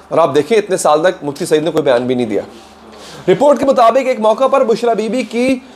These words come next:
मोतबद खास फराह जबीन, फराह गोगी, उन्होंने राज को राज रखने पर इमरान खान से मुफ्ती सईद की तारीफ की, जिस पर इमरान खान फख्र से बोले कि आखिर वो हमारे मुफ्ती साहब हैं।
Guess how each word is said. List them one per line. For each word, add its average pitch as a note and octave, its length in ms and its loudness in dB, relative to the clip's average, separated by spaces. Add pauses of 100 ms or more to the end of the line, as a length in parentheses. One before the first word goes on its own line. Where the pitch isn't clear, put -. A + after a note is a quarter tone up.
(160)
मोतबद A3 480 4
खास F3 680 2
फराह G#3+ 260 4
जबीन, G3+ 600 -4 (480)
फराह A3 240 4
गोगी, F3+ 480 -2 (520)
उन्होंने A#3+ 500 4
राज G3 340 4
को B3+ 200 -2
राज G#3 320 2
रखने G#3+ 240 0
पर A3+ 160 0
इमरान G#3 300 2
खान G3+ 260 0
से A3+ 140 -4
मुफ्ती G3+ 260 -6
सईद G#3 240 -2
की G#3 120 -12
तारीफ F3+ 340 2
की, A3+ 120 -8
जिस G#3+ 140 -6
पर G#3 140 0
इमरान F3+ 280 2
खान F#3+ 240 0
फख्र G3+ 320 2
से A#3+ 120 0
बोले D#3+ 280 4
कि G#3+ 100 2
आखिर D#3+ 300 4
वो F3+ 140 2
हमारे C#3+ 400 2
मुफ्ती D3+ 360 -8
साहब C3+ 380 -4
हैं। C3 320 -2